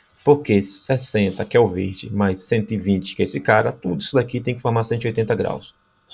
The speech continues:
certo? Isso é o mesmo que a gente vem do centro, ó. Se a gente pegar aqui do centro, ó, e tracejar, ó,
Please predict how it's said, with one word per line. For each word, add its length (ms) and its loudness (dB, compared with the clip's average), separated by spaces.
certo? 320 4
Isso 280 4
é 20 10
o 40 8
mesmo 520 6
que 100 -2
a 60 4
gente 260 -2
vem 200 0
do 100 -2
centro, 480 -2
ó. 60 -8
Se 100 -4
a 40 0
gente 200 -4
pegar 320 2
aqui 180 -2
do 140 -4
centro, 460 0
ó, 140 -4
e 60 -10
tracejar, 840 2
ó, 140 -2